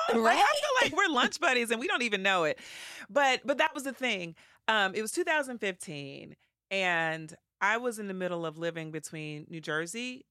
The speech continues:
Speaker 1: and San Diego for work that my husband and I were doing with the clients. So we're back and forth between New York and,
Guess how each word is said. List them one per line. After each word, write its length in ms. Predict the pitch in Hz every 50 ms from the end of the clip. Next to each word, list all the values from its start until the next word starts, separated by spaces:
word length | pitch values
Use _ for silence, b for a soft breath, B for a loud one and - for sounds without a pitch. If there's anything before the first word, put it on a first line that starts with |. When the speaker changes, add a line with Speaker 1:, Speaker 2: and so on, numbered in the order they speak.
| _
Speaker 1:
and 360 | 180 170 165 160 160 160 156 - - _ _ _
San 240 | - - 190 180
Diego 720 | 175 175 175 170 175 170 156 160 143 143 143 139 143 139 143 - _ _ _ _
for 300 | - 175 165 160 156 156
work 260 | 160 170 165 165 165
that 100 | - 165
my 100 | 156 156
husband 300 | 160 160 156 151 165 151
and 60 | 151
I 40 | 147
were 100 | 143 147
doing 100 | 147 151
with 80 | 143 139
the 60 | 147
clients. 360 | - - 139 127 117 - -
So 60 | -
we're 120 | 143 143 143
back 300 | - - 185 208 214 -
and 80 | 214
forth 200 | 185 - 180 165
between 400 | 165 165 - - 156 151 151 147
New 60 | 151 147
York 240 | 151 151 143 -
and, 120 | 147 143